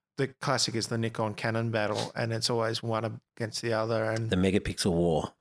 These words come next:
Speaker 1: Well, the megapixel war and stuff like that. Like, for a while, like, for a long time, Canon were the,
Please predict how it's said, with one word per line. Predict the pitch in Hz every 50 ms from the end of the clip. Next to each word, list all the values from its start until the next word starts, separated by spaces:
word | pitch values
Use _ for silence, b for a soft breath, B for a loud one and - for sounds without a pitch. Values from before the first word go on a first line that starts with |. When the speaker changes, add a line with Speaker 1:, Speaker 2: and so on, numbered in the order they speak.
| _ _
Speaker 1:
Well, | - 190 214 226 202
the | 196
megapixel | 180 185 190 185 185 165 185 170 156 - 165 143
war | 147 143 139 139 139 139 135 135 135 131 127 127
and | 120 117 113
stuff | 117 - 127 120 - -
like | 135 123 120
that. | 123 123 120 - - 147
Like, | 131 123 123 131 160 147
for | 135 - - 147
a | 135
while, | 131 127 131 131 131 131 127 127
like, | 123 120 113 110 110 - - - _
for | - -
a | 123
long | 113 117 123 135
time, | 127 - 127 120 117 113
Canon | - - 123 120 120 120 120
were | 120 120 117 117
the, | 113 113 117 117 123 120 120 113 117 120